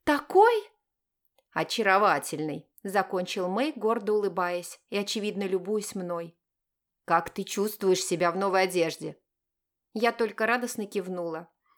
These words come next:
а чувствовала себя какой-то новой и окрыленной. Нея любовалась молча, не пряча искренне радостный взгляд.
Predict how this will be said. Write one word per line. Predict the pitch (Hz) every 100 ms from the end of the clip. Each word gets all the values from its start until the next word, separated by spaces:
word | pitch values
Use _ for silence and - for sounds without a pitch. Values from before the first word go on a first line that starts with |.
| _
а | 196
чувствовала | 208 330 339 214 202
себя | 202 196
какой-то | 190 202 214 208 202
новой | 202 247 302 247
и |
окрыленной. | 214 214 226 214 180 175 175 165 170 _ _ _ _ _ _
Нея | 202 285 330
любовалась | 247 208 208 208 196 196
молча, | 208 240 311 311 226 202 _ _
не | 220
пряча | 226 285 339 -
искренне | 233 247 214 214 202
радостный | 190 190 - 196
взгляд. | 185 175 175 170 -